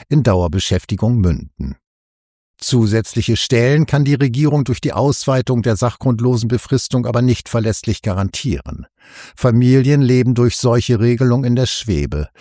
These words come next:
Wie Wohnungssuche, Kreditaufnahme, Familiengründung und Weiterbildung unter solchen Bedingungen funktionieren soll, scheint die Merz-Regierung nicht zu interessieren.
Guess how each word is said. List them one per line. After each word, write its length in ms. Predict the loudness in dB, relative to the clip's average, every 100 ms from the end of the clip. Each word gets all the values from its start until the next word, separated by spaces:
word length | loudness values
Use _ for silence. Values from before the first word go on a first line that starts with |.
| -20 -14
Wie 340 | -2 0 2 2
Wohnungssuche, 720 | 2 2 0 -2 -4 -4 -6
Kreditaufnahme, 960 | -4 -4 -2 -4 -4 -2 -2 -2 -2 -4
Familiengründung 1000 | -2 2 2 4 2 2 2 2 0 -2
und 180 | -4 -2
Weiterbildung 720 | -2 -2 0 0 0 0 -2
unter 240 | -2 -2
solchen 480 | 0 -2 0 0 0
Bedingungen 580 | -2 -2 0 0 0 0
funktionieren 720 | -2 -4 -2 -2 0 0 0
soll, 280 | 2 0 -2 -10 -14
scheint 260 | -2 -2 0
die 80 | 2
Merz-Regierung 760 | 2 0 0 -2 0 0 2
nicht 300 | 0 -2 -8
zu 140 | -6
interessieren. 880 | -6 -4 -4 -2 0 2 2 0 -2